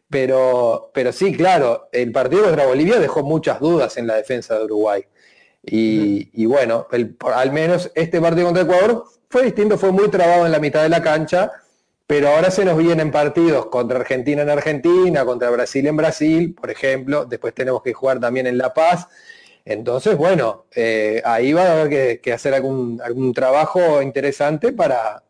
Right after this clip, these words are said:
Speaker 1: para no sufrir, por más que creo que, ya lo habíamos hablado con ustedes en la, en la intervención antes de esta triple fecha, que Uruguay intenta defenderse teniendo la pelota, a diferencia del Uruguay de otra época, que era básicamente todos atrás y pegarle para arriba. Entonces, capaz que por ese lado,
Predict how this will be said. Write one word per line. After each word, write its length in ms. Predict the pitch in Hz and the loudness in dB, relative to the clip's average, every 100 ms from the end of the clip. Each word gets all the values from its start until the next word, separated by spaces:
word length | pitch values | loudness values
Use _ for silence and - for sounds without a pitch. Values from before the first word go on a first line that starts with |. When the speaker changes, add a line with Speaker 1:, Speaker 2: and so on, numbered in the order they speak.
| _ | _
Speaker 1:
para 220 | 123 113 | -4 -2
no 120 | 127 139 | -2 -2
sufrir, 600 | 131 - 143 160 226 254 - - | -4 -4 -2 0 0 -2 -14 -8
por 160 | 135 156 | -2 0
más 140 | 180 | 0
que 160 | 220 196 | 0 2
creo 240 | 214 233 | 2 4
que, 180 | 214 233 - - | 2 0 -2 -6
ya 140 | 156 | 0
lo 80 | 160 | 2
habíamos 280 | 170 165 160 | 2 0 0
hablado 400 | 156 170 175 143 | 2 2 2 2
con 140 | 151 | -2
ustedes 500 | 139 - 180 170 139 | -2 -2 0 0 -2
en 140 | 131 127 | -4 -2
la, 280 | 123 117 - | -2 -4 -4
en 100 | 131 | -2
la 60 | |
intervención 400 | 135 127 135 156 | -2 -2 -2 0
antes 200 | 160 160 | -2 0
de 60 | 151 | -2
esta 260 | 143 139 - | 0 -4 -2
triple 300 | 156 147 147 | -2 -2 -2
fecha, 380 | 170 156 190 208 - _ _ _ | -2 -2 -2 -4 -12 _ _ _
que 80 | 147 | -2
Uruguay 240 | 147 170 | 2 2
intenta 240 | 180 185 180 | 2 2 2
defenderse 440 | 165 160 170 175 | 0 0 0 0
teniendo 320 | 156 156 180 | -2 0 2
la 140 | 165 156 | 2 2
pelota, 560 | 156 170 165 202 208 _ - - | 2 2 2 -2 -2 _ -18 -2
a 100 | 143 | -2
diferencia 520 | 139 139 160 165 175 | 0 0 0 0 2
del 440 | 160 160 - 147 | 4 2 0 0
Uruguay 260 | 147 151 156 | 2 2 2
de 60 | |
otra 260 | 160 - 156 | 0 0 0
época, 460 | 151 151 147 170 160 | 0 0 0 2 2
que 260 | 147 131 | 0 0
era 160 | 131 143 | 2 2
básicamente 640 | 139 127 143 135 127 156 | 0 0 -2 -2 -2 -2
todos 360 | 127 - 131 135 | -2 0 -2 0
atrás 320 | 120 127 123 | -4 -2 -2
y 100 | 156 | -2
pegarle 400 | 147 117 113 117 | -2 -2 -2 -2
para 160 | 110 113 | -2 -4
arriba. 300 | 110 117 110 | -2 -4 -4
Entonces, 320 | 110 117 120 | -8 -8 -8
capaz 300 | - 113 120 | -6 -6 -6
que 140 | - 123 | -6 -4
por 180 | 123 131 | -4 -4
ese 260 | 127 143 | -2 -2
lado, 500 | 143 139 139 147 170 | 0 2 2 2 0